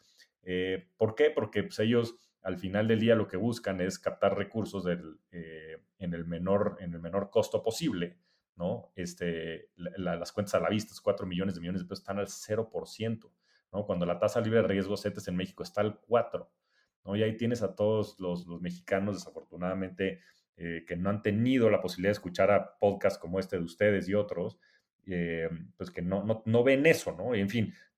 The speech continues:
está ese dinero más todo el dinero que tiene la gente abajo del colchón. Y como lo tienen al cero por ciento, este, con una inflación del cuatro, el cinco, en México se ve que probablemente llegue hasta más alto, ¿no? El seis, en fin, pues están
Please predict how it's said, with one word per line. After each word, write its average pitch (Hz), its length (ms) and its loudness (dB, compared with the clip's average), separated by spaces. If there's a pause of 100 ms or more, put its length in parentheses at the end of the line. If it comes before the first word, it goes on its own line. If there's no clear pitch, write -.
está 113 280 4
ese 117 180 4
dinero 143 280 8
más 123 180 4
todo 113 100 8
el 107 60 4
dinero 101 300 4
que - 80 -8
tiene 92 180 -4
la 85 60 -4
gente 90 180 -6
abajo 85 240 0
del 82 80 -2
colchón. - 340 -8 (400)
Y 139 140 0
como 135 240 6
lo 139 180 6
tienen 175 300 4
al 135 120 6
cero 139 220 8
por 131 140 0
ciento, 123 720 6
este, 92 380 -2
con 92 160 0
una 104 80 2
inflación 98 400 2
del 98 120 2
cuatro, 107 300 8
el 90 80 -2
cinco, 90 380 0
en 85 60 -2
México 90 440 -6
se - 160 -16
ve 87 340 -4
que 85 120 -6
probablemente 85 560 -4
llegue 87 160 -2
hasta 87 200 -4
más 82 220 -4
alto, 90 300 0
¿no? 85 140 -4
El 85 100 -4
seis, 87 360 -2
en 85 80 -20
fin, 113 240 -2 (600)
pues 101 160 -2
están 131 400 0